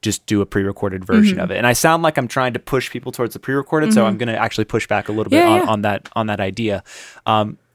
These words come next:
Speaker 1: live streams are super effective.
Speaker 2: Mm-hmm.
Speaker 1: Uh, there are in, in many scenarios a, a great opportunity to create, uh, authenticity. There's
Speaker 2: Mm-hmm.
Speaker 1: a great opportunity to create,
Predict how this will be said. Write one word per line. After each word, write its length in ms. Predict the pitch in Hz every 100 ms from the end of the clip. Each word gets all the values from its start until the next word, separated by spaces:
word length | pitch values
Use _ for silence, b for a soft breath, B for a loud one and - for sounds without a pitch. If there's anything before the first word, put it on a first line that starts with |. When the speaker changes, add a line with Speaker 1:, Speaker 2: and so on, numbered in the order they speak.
| -
Speaker 1:
live 160 | 180 196
streams 260 | 220 165
are 60 | 110
super 520 | - - - 143 110
effective. 440 | 98 - - 220
Speaker 2:
Mm-hmm. 180 | 101 185 180 _
Speaker 1:
Uh, 360 | - 104 101 101
there 380 | 104 110 107 101 - _ _ 107
are 240 | 113 110
in, 180 | 113 107
in 240 | 113 110
many 220 | 110 107
scenarios 680 | 104 113 104 104 104 101 98 -
a, 160 | 107 101
a 60 | 107
great 340 | 98 113 110
opportunity 540 | 104 - 104 104 101 107
to 80 |
create, 520 | 107 - 104 98 98 -
uh, 400 | 98 95 95 92 -
authenticity. 800 | 104 101 98 - 156 165 165 160
There's 180 | 147 107
Speaker 2:
Mm-hmm. 80 | 101
Speaker 1:
a 20 |
great 160 | 110 98
opportunity 500 | 101 104 104 101 98
to 160 | 110
create, 540 | 101 - 104 101 98